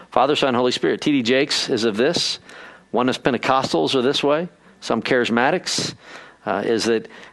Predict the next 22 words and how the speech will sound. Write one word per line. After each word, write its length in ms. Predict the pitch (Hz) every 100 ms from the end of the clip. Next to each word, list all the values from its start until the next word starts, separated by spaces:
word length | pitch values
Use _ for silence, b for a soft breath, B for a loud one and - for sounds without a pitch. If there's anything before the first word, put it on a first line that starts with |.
| -
that 200 | 107 -
God 300 | 117 123 156
is 140 | 131
not 280 | 110 151 151 151 - B B
one 420 | 104 107 147 170
God 240 | 151 151 143
existing 420 | 113 131 127 127
eternally 300 | 113 135 120
in 80 | 110
three 160 | 117
distinct 320 | 104 - 107 -
persons, 360 | 135 110 139
Father, 240 | - 123 110
Son, 160 | 123
Holy 180 | 110 120
Spirit, 400 | - 160 180 185 B B
is 140 | - 143
that 80 |
God 220 | 131 143 143
is 100 | 127
a 60 |
mode. 420 | 147 190 165 104